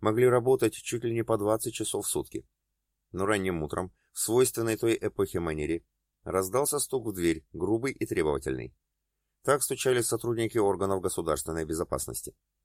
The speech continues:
Супруга Артузова открыла дверь, на пороге были два человека в штатском. Они протянули ордер номер семнадцать двадцать три на производство ареста Артузова Артура Христиановича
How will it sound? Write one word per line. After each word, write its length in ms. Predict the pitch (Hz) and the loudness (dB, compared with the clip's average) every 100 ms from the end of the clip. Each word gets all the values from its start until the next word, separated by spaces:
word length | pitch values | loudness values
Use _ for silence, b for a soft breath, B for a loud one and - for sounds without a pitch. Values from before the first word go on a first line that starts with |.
| _ _ _ _ | _ _ _ _
Супруга 460 | - 110 123 101 101 | -12 -4 -2 4 4
Артузова 420 | 92 117 117 107 | 2 0 2 2
открыла 380 | 92 101 98 87 | 2 0 0 0
дверь, 300 | 82 82 - _ _ | 2 0 -2 _ _
на 160 | 92 95 | -4 0
пороге 340 | 95 101 117 | 2 2 0
были 200 | 123 123 | 0 2
два 220 | 107 92 | 4 2
человека 400 | 95 95 85 76 | 0 0 0 -2
в 60 | 78 | -6
штатском. 440 | - 67 - 65 - _ _ _ _ _ | -6 -6 -6 -12 -14 _ _ _ _ _
Они 200 | 117 135 | -2 0
протянули 580 | 135 127 127 127 127 - | 0 0 2 2 2 0
ордер 460 | - 104 95 101 95 | 0 0 0 -2 -2
номер 380 | 92 95 92 - | -4 -2 -2 -4
семнадцать 580 | - 98 98 90 - 85 | -4 -4 -2 -2 -2 -4
двадцать 420 | 87 87 90 87 | -2 -2 -2 -2
три 260 | 107 113 - | -2 -2 -4
на 160 | 101 | -6
производство 640 | 101 113 110 147 - 127 113 | -2 -2 0 -2 -2 0 2
ареста 420 | 107 113 - 117 | 2 0 0 -2
Артузова 640 | - 92 - 101 110 110 | -2 -6 -6 -2 0 0
Артура 480 | - 104 - 98 98 | 0 -6 -4 -2 0
Христиановича 840 | - 98 - 95 82 78 85 110 | -2 -10 -4 -2 -2 -4 -4 -6